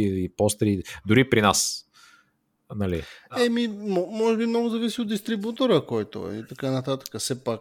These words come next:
Speaker 1: А този реално не са си дали някакъв зор, нито пък имаше някакви, нали, знаете, плюс това как почват да правят, точно като им излиза филмите,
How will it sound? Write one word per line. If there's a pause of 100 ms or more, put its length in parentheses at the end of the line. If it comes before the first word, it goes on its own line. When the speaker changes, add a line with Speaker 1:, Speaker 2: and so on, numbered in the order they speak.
(100)
Speaker 1:
А
този
реално
не
са
си
дали
някакъв
зор,
нито
пък
имаше
някакви, (260)
нали,
знаете,
плюс
това
как
почват
да
правят, (280)
точно
като
им
излиза
филмите,